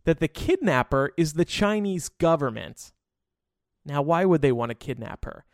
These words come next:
A few weeks before she went missing, a tabloid reporter posted leaked copies of her latest film deal online,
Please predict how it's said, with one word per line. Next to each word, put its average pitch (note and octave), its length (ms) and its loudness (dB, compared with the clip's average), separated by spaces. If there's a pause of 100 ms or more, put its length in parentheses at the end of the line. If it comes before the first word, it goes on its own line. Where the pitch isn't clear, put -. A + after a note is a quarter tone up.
(320)
A - 60 -12
few A3+ 340 -4
weeks A3 300 -6
before E3 380 -2
she - 180 -2
went C3+ 260 -4
missing, B2 460 -8
a B2 80 -14
tabloid G#3 640 -2
reporter C3 500 -6
posted C3 420 -6
leaked C#3+ 280 -8
copies C#3+ 480 -6
of - 160 -10
her B2 160 -4
latest B2+ 480 -4
film G3 260 -2
deal B2 280 -4
online, C3 680 -6